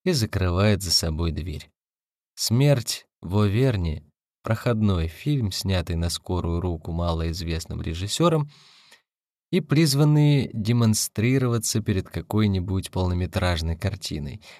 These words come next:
Продолжительность составляет немногим более часа, сюжет слабый,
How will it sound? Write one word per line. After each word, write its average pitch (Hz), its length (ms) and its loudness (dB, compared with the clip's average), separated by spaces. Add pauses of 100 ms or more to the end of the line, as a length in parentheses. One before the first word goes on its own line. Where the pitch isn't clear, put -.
Продолжительность 123 880 0
составляет 117 760 2
немногим 107 540 2
более 98 300 2
часа, 147 520 -4 (200)
сюжет 151 420 0
слабый, 135 560 2